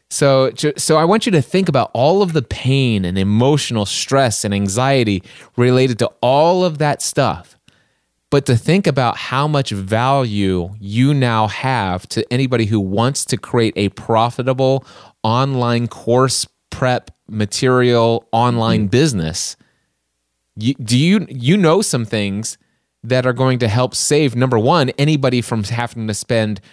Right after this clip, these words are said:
Speaker 1: twenty-five thousand dollars to defend things that you know how to help them to avoid in
Speaker 2: Mm-hmm.
Speaker 1: the first place,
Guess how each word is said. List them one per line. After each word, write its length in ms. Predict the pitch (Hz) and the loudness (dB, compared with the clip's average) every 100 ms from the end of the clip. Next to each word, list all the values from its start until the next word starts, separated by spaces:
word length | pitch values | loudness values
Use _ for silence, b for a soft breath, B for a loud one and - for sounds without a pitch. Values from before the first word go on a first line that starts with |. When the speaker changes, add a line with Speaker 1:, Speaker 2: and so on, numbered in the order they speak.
| b | b
Speaker 1:
twenty-five 480 | - 135 117 120 107 | -4 -2 0 -2 0
thousand 340 | 117 107 107 | -2 0 0
dollars 260 | 107 107 95 | 0 0 -4
to 100 | 98 | -2
defend 640 | 98 - 135 165 147 135 | -2 -2 0 2 0 -4
things 340 | - 113 101 104 | -6 -2 -2 -2
that 120 | 110 | -2
you 120 | 107 | 0
know 180 | 107 110 | 2 0
how 180 | 104 107 | 0 -4
to 100 | 101 | -4
help 220 | 107 - | -6 -2
them 240 | 110 101 | -2 -2
to 240 | 98 95 87 B B B - | 0 0 0 B B B -4
avoid 360 | 117 98 110 110 | -2 0 0 2
in 40 | |
Speaker 2:
Mm-hmm. 80 | 101 | 0
Speaker 1:
the 60 | 95 | -2
first 300 | 143 175 - | 0 0 0
place, 260 | 92 92 | -2 -2